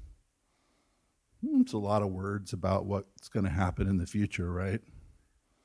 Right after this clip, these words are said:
But does that really have any effect on how we live today? I think the first thing that it means is that whatever the gospel is about,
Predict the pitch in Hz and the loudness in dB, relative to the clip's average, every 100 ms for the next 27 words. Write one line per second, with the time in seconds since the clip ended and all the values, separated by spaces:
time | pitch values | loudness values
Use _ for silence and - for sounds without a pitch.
0 | _ _ _ _ _ _ _ _ - - | _ _ _ _ _ _ _ _ -20 -6
1 | 110 95 131 147 135 131 143 147 123 123 | 0 6 8 10 12 12 12 10 8 8
2 | 131 131 117 - 117 120 117 104 110 107 | 8 8 8 4 2 4 2 2 2 0
3 | 117 101 104 113 - 101 92 123 - _ | 2 2 2 0 -2 -2 -2 -4 -6 _
4 | _ _ _ _ _ _ _ _ _ _ | _ _ _ _ _ _ _ _ _ _
5 | _ _ _ - - _ _ _ _ _ | _ _ _ -20 -20 _ _ _ _ _
6 | _ _ _ _ _ _ _ _ _ _ | _ _ _ _ _ _ _ _ _ _
7 | _ _ _ _ _ _ _ _ 156 208 | _ _ _ _ _ _ _ _ 6 8
8 | 180 - 175 180 165 151 131 120 123 131 | 8 8 8 10 8 10 10 10 10 10
9 | 127 117 113 107 117 135 165 156 120 127 | 10 6 2 6 8 8 8 6 6 6
10 | 123 - 120 98 85 110 113 104 95 | 6 4 0 0 2 6 8 8 4